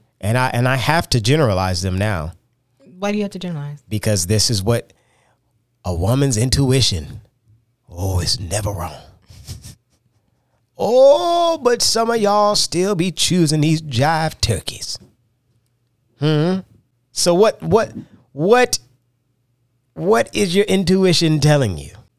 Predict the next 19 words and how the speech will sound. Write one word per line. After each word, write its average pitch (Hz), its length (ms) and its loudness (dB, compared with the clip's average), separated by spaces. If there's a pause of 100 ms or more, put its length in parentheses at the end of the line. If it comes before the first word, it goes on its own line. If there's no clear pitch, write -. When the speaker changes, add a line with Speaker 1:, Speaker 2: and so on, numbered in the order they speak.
(300)
Speaker 2:
I - 80 2
Speaker 1:
Or, 165 100 6
Speaker 2:
think 247 160 2
Speaker 1:
or 208 140 8
did 170 180 2
you 190 80 4
Speaker 2:
people 160 300 2
Speaker 1:
ignore? 214 520 4
Speaker 2:
get, 185 440 -2
I 180 80 -2
feel 220 180 -4
like 208 140 -4
people 185 240 -8
get 165 240 -6
intuition 151 680 -8
and 131 220 -8
feelings 127 1040 -6
or 139 100 -8
emotions 127 960 -6